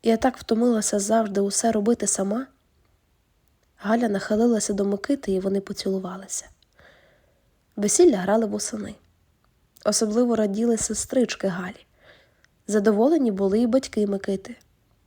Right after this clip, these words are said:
А про молодих і говорити нічого. Вони світилися від щастя обидвоє.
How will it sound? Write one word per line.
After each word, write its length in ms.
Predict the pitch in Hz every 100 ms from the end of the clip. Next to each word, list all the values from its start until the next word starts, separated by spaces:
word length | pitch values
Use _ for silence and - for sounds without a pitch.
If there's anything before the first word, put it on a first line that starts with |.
| _ _ - -
А 60 |
про 200 | 233 233
молодих 520 | 220 214 202 220 247
і 40 | 214
говорити 560 | 190 185 185 233 -
нічого. 400 | 180 180 - 202 - _ _ - - - _ _ _ 208
Вони 240 | 233 339
світилися 680 | - 220 214 254 277 - 190
від 100 | 185
щастя 560 | - - 190 185 - 185
обидвоє. 600 | 185 180 - 165 -